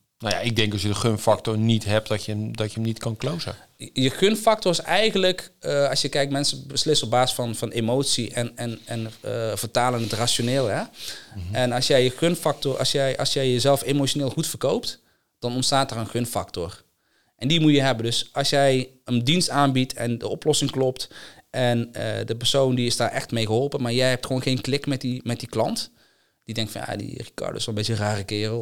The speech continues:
Speaker 2: of, eh, die, die is, eh, heel onpersoonlijk of onbeschoft,
Speaker 1: Mhm.
Speaker 2: dan gunnen ze het jou niet. Dan gaan ze wel op, op zoek naar iemand wie ze het gunnen.
Speaker 1: Ja.
Speaker 2: Daarom is het belangrijk om echt een, een band op te bouwen.
Speaker 1: Ja, die gunfactor te hebben.
Speaker 2: Ja.
Speaker 1: Ja.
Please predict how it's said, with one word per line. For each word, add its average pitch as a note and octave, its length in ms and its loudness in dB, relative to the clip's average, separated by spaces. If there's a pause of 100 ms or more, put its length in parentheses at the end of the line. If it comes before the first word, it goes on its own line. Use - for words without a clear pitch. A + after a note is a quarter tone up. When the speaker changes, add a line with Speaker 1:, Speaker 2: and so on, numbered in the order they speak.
Speaker 2:
of, - 180 -8
eh, G2 440 -4
die, G#2+ 260 -6
die G#2 140 -8
is, G#2 140 0
eh, F#2 200 -2
heel A#2+ 160 -2
onpersoonlijk C3 640 -2
of A2+ 80 -10
onbeschoft, - 520 -2
Speaker 1:
Mhm. - 80 -20 (460)
Speaker 2:
dan A#2+ 140 -4
gunnen C#3 260 0
ze - 40 0
het G2+ 100 -6
jou E2 180 0
niet. - 340 -8 (640)
Dan G#2 80 -20
gaan A#2 140 -2
ze A#2+ 60 -2
wel B2+ 100 0
op, A#2+ 140 -4
op B2+ 80 -8
zoek C#3 160 -2
naar C3+ 100 -2
iemand C3 300 -2 (100)
wie A#2+ 160 -4
ze A2 80 0
het - 80 -4
gunnen. G2+ 360 -6 (120)
Speaker 1:
Ja. G2 240 -8 (220)
Speaker 2:
Daarom B2 220 -2
is A2+ 60 -4
het - 80 -6
belangrijk A2 320 -4
om - 60 -10
echt - 100 -14
een, G#2 160 -6
een G2+ 200 -8
band A2+ 220 -4
op - 100 -18
te F2 60 -10
bouwen. D#2 360 -6
Speaker 1:
Ja, F#2+ 240 -10
die G2+ 160 -14
gunfactor F#2+ 500 -12
te - 120 -16
hebben. F2 300 -12
Speaker 2:
Ja. - 280 -10 (380)
Speaker 1:
Ja. G#2 140 -20